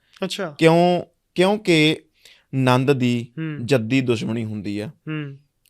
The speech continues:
Speaker 2: ਪਰਿਵਾਰਾਂ ਤੋਂ ਪਿੱਛੇ ਤੋਂ ਲੈ ਕੇ ਜੱਦੀ
Speaker 1: ਹੂੰ।
Speaker 2: ਦੁਸ਼ਮਣੀ ਹੁੰਦੀ ਆ, ਬੈਂਸ ਹੁੰਦੀ ਆ, ਜਿੱਦ ਹੁੰਦੀ ਆ
Speaker 1: ਹੂੰ।
Speaker 2: ਪਿੰਡ ਦੇ ਵਿੱਚ। ਨੰਦ ਨੂੰ ਡਰ ਹੁੰਦਾ
Speaker 1: ਹੂੰ।
Speaker 2: ਕਿ ਉਹ ਦੁਸ਼ਮਣੀ ਦੀ ਰੰਜਿਸ਼ ਦੇ ਵਿੱਚ
Speaker 1: ਹੂੰ।
Speaker 2: ਉਹਦੇ ਮੁੰਡੇ ਨੂੰ ਮੌਤ ਦੇ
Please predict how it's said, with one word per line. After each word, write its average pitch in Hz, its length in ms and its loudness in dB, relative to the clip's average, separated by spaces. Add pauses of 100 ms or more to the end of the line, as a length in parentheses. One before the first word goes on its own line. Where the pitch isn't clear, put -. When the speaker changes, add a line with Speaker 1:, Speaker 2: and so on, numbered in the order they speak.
(140)
Speaker 2:
ਪਰਿਵਾਰਾਂ 113 500 0
ਤੋਂ 110 140 -6
ਪਿੱਛੇ 110 280 -8
ਤੋਂ 113 120 -4
ਲੈ 107 160 -4
ਕੇ 110 300 -6
ਜੱਦੀ 117 300 -4
Speaker 1:
ਹੂੰ। 110 80 -6
Speaker 2:
ਦੁਸ਼ਮਣੀ 110 360 -8
ਹੁੰਦੀ 107 200 -6
ਆ, 110 60 -4
ਬੈਂਸ 107 420 -4
ਹੁੰਦੀ 110 220 -6
ਆ, 110 40 -2
ਜਿੱਦ 101 320 -6
ਹੁੰਦੀ 90 340 -12
ਆ - 60 -12
Speaker 1:
ਹੂੰ। 151 80 -10
Speaker 2:
ਪਿੰਡ 104 200 -8
ਦੇ 98 140 -10
ਵਿੱਚ। 62 320 -16 (440)
ਨੰਦ 123 300 2
ਨੂੰ 131 140 -2
ਡਰ 117 160 0
ਹੁੰਦਾ 110 360 -6
Speaker 1:
ਹੂੰ। 143 480 -18
Speaker 2:
ਕਿ 120 480 2 (140)
ਉਹ 147 220 0
ਦੁਸ਼ਮਣੀ 120 460 -4
ਦੀ 120 100 -4
ਰੰਜਿਸ਼ 113 360 -2
ਦੇ 110 120 -4
ਵਿੱਚ 107 320 -6 (280)
Speaker 1:
ਹੂੰ। 143 300 -14
Speaker 2:
ਉਹਦੇ 147 160 -2
ਮੁੰਡੇ 113 380 0
ਨੂੰ 110 200 -6 (100)
ਮੌਤ 110 280 -4
ਦੇ 113 180 -4